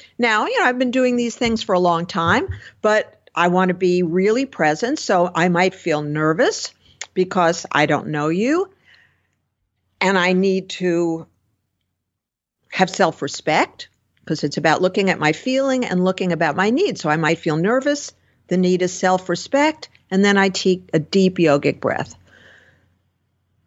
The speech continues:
<sighs> Or I might feel worried if I didn't know my own material 'cause I wrote it myself. If I had to memorize something someone else said, you know, I might feel worried because I need to have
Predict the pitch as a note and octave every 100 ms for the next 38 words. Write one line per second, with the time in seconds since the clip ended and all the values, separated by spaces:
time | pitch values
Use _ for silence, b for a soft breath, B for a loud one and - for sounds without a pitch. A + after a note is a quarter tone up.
0 | _ - B B B B B A#3+ A3+ A3
1 | G#3 G#3 G3+ - G3+ F3 E3 D#3 E3+ F#3+
2 | A3 D4+ G4+ B4+ _ _ _ _ _ _
3 | _ _ _ - G#3 - - - F3+ G#3+
4 | A#3+ A3+ G#3+ G#3+ G3+ - G#3 G3+ F#3+ G3+
5 | G3+ F#3 E3+ F3+ D3+ D3 G#3+ E4 G3 C#3+
6 | D3 - C#3 F#3 - D#3 F3 A3 - D#3
7 | E3+ C4 A#3+ D3 C#3+ E3 D#3+ D#3+ D#3+ -
8 | - D#3 D3+ C#4 G#3 G#3 - B B E4
9 | C#4+ G#3+ C4 - B B _ _ _ -
10 | D3+ F3 D3+ D#3+ - C#3+ D3 D#3 F#3+ C4
11 | D4 F#3+ F#3 F3+ D#3+ E3 E3 F3 E3+ E3+
12 | D#3 D#3 D3+ D#3 -